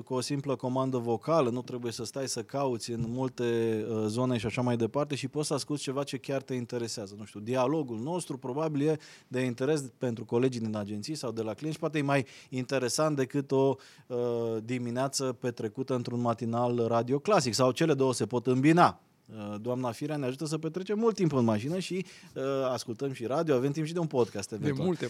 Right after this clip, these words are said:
Speaker 2: podcasturi.
Speaker 1: Sau jumătate la, la plecat la muncă, jumătate la întors. Și, uh, din acest motiv, uh, acest conținut, uh,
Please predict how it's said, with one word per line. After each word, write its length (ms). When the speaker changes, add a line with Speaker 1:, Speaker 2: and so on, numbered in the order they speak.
Speaker 2:
podcasturi. 480
Speaker 1:
Sau 120
jumătate 440
la, 380
la 400
plecat 440
la 320
muncă, 320
jumătate 540
la 100
întors. 240
Și, 280
uh, 200
din 160
acest 300
motiv, 540
uh, 300
acest 380
conținut, 720
uh, 80